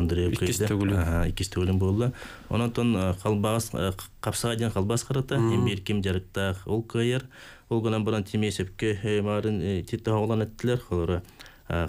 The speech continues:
Speaker 1: капсаға эскулата, уонна тусту эскулата эһин бий бар. Э,
Speaker 2: Мгм.
Speaker 1: били тусту эскулатын кырда отан аспыт кеһи, уонна те, э, Макучуну те Егор Егорович чолан атты, те кебәйләре кинләр туспа били, э, тусту эскулатын бу бака, капсаға эскулатынан бабы болна били албастыры эһин бир атын булды.
Speaker 2: Мм.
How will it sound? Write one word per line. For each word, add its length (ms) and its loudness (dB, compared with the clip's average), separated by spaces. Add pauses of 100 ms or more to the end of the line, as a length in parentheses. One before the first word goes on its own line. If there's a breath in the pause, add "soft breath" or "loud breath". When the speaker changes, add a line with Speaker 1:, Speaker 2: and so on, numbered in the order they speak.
Speaker 1:
капсаға 400 0
эскулата, 520 0
уонна 260 2
тусту 260 -2
эскулата 340 0
эһин 220 4
бий 140 2
бар. 280 0 (100)
Э, 120 0
Speaker 2:
Мгм. 260 2
Speaker 1:
били 220 2 (340 loud breath)
тусту 300 -2
эскулатын 380 0
кырда 320 2
отан 180 2
аспыт 340 0
кеһи, 280 2
уонна 260 2
те, 240 0 (320 loud breath)
э, 120 0
Макучуну 500 2
те 140 0
Егор 200 2
Егорович 280 2
чолан 300 2
атты, 340 0
те 120 -4
кебәйләре 560 2
кинләр 340 0
туспа 380 -2
били, 260 2 (380 loud breath)
э, 240 0
тусту 280 -2
эскулатын 380 2
бу 80 4
бака, 300 0
капсаға 380 0
эскулатынан 400 2
бабы 160 2
болна 340 2
били 160 2
албастыры 560 0
эһин 160 4
бир 180 2
атын 240 2
булды. 300 0
Speaker 2:
Мм. 420 2